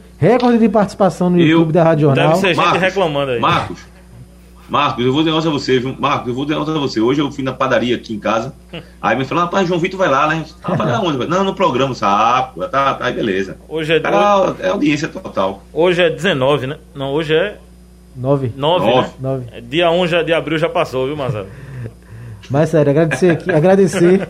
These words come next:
Speaker 3: <laughs>
Speaker 1: agradecer aqui a, as muitas participações no YouTube, algum, assim, algumas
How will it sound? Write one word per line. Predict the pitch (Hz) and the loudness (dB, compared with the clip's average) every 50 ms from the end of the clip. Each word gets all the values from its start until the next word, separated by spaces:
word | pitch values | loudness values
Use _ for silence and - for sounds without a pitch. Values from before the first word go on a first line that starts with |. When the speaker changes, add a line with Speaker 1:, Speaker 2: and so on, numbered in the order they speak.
| - - | -10 -16
Speaker 3:
<laughs> | - - - | -16 -12 -2
Speaker 1:
agradecer | 151 156 151 170 190 185 190 190 156 - 196 180 | 0 2 4 4 4 4 4 2 2 2 2 2
aqui | 170 143 - 151 151 165 170 | 2 2 0 -2 0 2 4
a, | 165 165 156 151 139 131 127 127 135 | 4 6 4 4 4 2 -2 -4 -4
as | 135 - 110 | -4 -2 0
muitas | 143 170 208 226 233 - | 2 4 4 2 0 0
participações | - 208 185 151 - - 180 156 147 - 165 160 151 147 151 151 | 0 0 0 0 0 0 0 0 0 -2 -2 0 2 2 2 2
no | 151 143 | 2 0
YouTube, | 131 113 143 156 170 180 180 - - - - - - - | 0 2 4 4 4 4 0 -4 -10 -20 -20 -20 -16 -6
algum, | 139 143 151 139 139 151 175 190 | 0 0 0 2 2 0 2 2
assim, | 190 185 - 208 196 170 | 2 2 2 2 4 4
algumas | 160 160 160 175 202 208 202 185 151 - - | 4 2 2 4 4 4 4 4 2 -2 -14